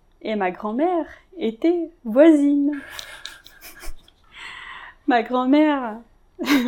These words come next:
enfin, euh, la mère de Marie vit à l'étage au-dessus, euh, de l'appartement de ma grand-mère. <laughs> Donc en fait, elles étaient voisines depuis, euh, quelques années et on ne le savait pas.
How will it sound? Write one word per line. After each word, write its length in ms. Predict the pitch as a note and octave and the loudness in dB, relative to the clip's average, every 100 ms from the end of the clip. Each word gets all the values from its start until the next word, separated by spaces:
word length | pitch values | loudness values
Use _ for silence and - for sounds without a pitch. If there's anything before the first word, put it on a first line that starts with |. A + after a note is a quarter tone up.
| - | -4
enfin, 340 | - A3+ G3 F#3+ - - | -2 -2 -2 -6 -12 -6
euh, 180 | F#3+ F#3 | -2 2
la 120 | G#3 | 2
mère 240 | A#3+ D#4 D4 | 4 6 6
de 100 | B3 | 4
Marie 540 | G#3+ G3+ A#3 E4 E4 _ _ _ | 0 -2 0 0 0 _ _ _
vit 400 | A3 G3+ B3 D#4 - | -10 -4 2 2 2
à 120 | G3+ | 0
l'étage 640 | A3+ A#3+ C#4 D4 D4 D4 - | -2 0 0 2 0 -6 2
au-dessus, 640 | C#4+ C4 B3+ - B3+ C4+ D#4 _ _ - | 2 2 -2 -6 -4 -4 -6 _ _ -8
euh, 160 | G3 | -6
de 100 | F#3+ | -2
l'appartement 600 | A3+ A3 A3 - A3 A#3 | 2 2 0 -6 -6 -6
de 140 | B3 A#3 | -6 -4
ma 140 | G#3+ | -6
grand-mère. 480 | G#3+ G3 F#3 G3 G#3 - - - - - | -6 -10 -10 -14 -16 -20 -18 -18 -20 -20
<laughs> 540 | _ _ - - _ - | _ _ -20 -20 _ -10
Donc 180 | A#3 | -6
en 80 | A3+ | -4
fait, 300 | G#3+ C4+ C#4 - | 0 0 0 -4
elles 240 | A3 G#3+ | -6 -6
étaient 380 | A3 - C4 C#4 | -10 -6 -4 -4
voisines 600 | A#3+ A3 G3+ A3 C4+ C4+ | -2 -4 -2 0 2 2
depuis, 480 | G#3 G3 - A#3 A#3 | 0 -6 -8 -4 -2
euh, 140 | F#3+ G3 | -2 0
quelques 400 | B3+ B3 B3 A3 | -4 -2 -4 -2
années 400 | G3 G3 C4+ - - - - - _ _ _ - - - - | -4 -4 -6 -8 -16 -20 -20 -20 _ _ _ -20 -20 -20 -12
et 100 | G#3+ | -4
on 60 | A#3+ | 0
ne 80 | C4 | 0
le 100 | A#3 | 0
savait 320 | A#3 G#3 F#3+ | -2 -4 -4
pas. 300 | - E3+ | -4 -4